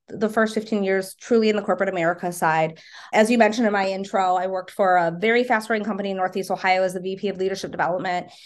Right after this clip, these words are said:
and had a ton of fun with them for a decade, building them from a thirty-four person company to a hundred person company, really leveraging employee engagement, management development, employee development,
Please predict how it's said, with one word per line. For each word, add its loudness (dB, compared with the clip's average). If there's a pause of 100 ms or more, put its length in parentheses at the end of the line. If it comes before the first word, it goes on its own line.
(160)
and -4
had -2
a -2 (160)
ton -2
of 2
fun 0
with 0
them -2
for -2
a 0
decade, 0 (260)
building 6
them 2
from -4
a 0
thirty-four -2
person -4
company -4
to -2
a 2
hundred -2
person -2
company, -6 (380)
really 2
leveraging 2
employee 2
engagement, 0
management -2
development, 2
employee 0
development, -2